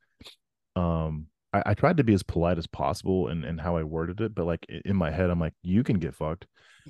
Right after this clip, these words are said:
Uh, and, and the reason I say that is because, like, um,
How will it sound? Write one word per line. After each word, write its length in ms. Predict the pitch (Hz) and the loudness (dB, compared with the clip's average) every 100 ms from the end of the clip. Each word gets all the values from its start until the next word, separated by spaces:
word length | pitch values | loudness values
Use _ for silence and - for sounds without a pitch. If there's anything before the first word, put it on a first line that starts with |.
| - - | -4 2
Uh, 160 | 98 90 | 4 6
and, 100 | 104 | 4
and 140 | 107 | 4
the 80 | 107 | 4
reason 220 | 113 131 | 4 4
I 60 | 90 | 4
say 160 | - 156 | 2 2
that 100 | 92 | 2
is 100 | 82 | 0
because, 380 | 90 95 85 | -4 -2 -2
like, 240 | 82 80 76 _ _ _ _ _ _ _ _ _ - | -2 -6 -8 _ _ _ _ _ _ _ _ _ -4
um, 240 | 85 80 | 0 0